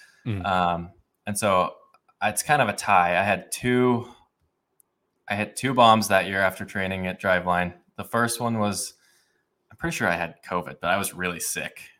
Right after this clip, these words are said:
Speaker 2: Um, we came back from an Arizona trip, so I was really sick, and I let off the game with, like, an actual bomb. Like, it was pretty legit.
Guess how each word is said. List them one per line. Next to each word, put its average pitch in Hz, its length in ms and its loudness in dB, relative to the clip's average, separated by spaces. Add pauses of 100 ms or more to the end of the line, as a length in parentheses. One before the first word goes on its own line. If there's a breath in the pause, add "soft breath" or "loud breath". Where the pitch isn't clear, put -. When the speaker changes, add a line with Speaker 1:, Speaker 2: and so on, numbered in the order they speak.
Speaker 2:
Um, 80 400 -4 (400)
we 98 80 -8
came 95 220 -6
back 95 180 2
from 95 160 -6
an 92 60 -2
Arizona 92 400 0
trip, 95 260 -4
so 92 140 -4
I 90 100 0
was 90 140 -10
really 98 180 -6
sick, 95 320 -6
and 92 80 -6
I 87 100 -2
let 95 200 0
off 104 180 2
the 98 80 -8
game 98 380 -4 (580 soft breath)
with, - 240 -12
like, 73 240 -8 (260)
an 90 140 -4
actual 87 380 -2
bomb. 82 440 -2
Like, 85 180 -10
it 92 80 -4
was - 340 -10
pretty 101 160 -6
legit. 85 460 -8